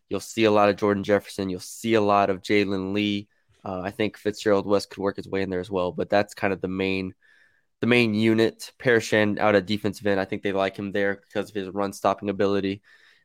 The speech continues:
And yeah, then John Emery, I don't think it's a big loss. Um,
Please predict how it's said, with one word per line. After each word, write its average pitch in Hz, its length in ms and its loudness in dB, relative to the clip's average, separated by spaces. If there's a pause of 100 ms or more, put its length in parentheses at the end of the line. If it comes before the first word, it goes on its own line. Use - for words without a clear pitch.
(140)
And 95 640 0 (140)
yeah, 123 200 4
then 104 180 2
John 123 220 6
Emery, 131 420 2 (680)
I 117 100 0
don't 110 160 2
think 107 140 0
it's 107 160 0
a 101 60 -4
big 104 180 2
loss. 101 560 2 (220)
Um, 95 720 -2